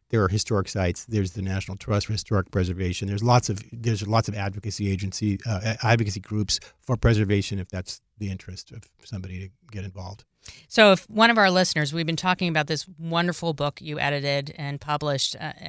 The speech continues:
Speaker 2: in, with the commission, uh, about the executive office building. How could they get it, and, uh, wh-, or where could they buy it?
Speaker 1: Well,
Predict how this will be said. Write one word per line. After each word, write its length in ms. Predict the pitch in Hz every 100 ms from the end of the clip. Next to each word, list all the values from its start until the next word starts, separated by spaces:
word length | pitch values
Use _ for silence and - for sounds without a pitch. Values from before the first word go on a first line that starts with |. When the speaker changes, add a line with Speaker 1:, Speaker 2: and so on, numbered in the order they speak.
| -
Speaker 2:
in, 220 | 160 156 -
with 200 | 156 151
the 100 | 147
commission, 480 | - 147 143 151 143 _ _ _ _ -
uh, 200 | 151 151
about 340 | 165 165 160 -
the 120 | 160
executive 720 | 139 147 151 165 156 143 -
office 380 | 160 147 143 -
building. 440 | 147 147 139 135 - _ _ _ -
How 260 | 143 226
could 180 | 254 226
they 160 | 180 165
get 260 | 156 160
it, 220 | 170 165 -
and, 540 | 151 147 143 143 139 -
uh, 220 | 143 139
wh-, 220 | 147 -
or 140 | 151
where 200 | 151 170
could 180 | 165 160
they 100 | 143
buy 300 | 135 - - -
it? 80 | - _ _ - -
Speaker 1:
Well, 280 | 175 160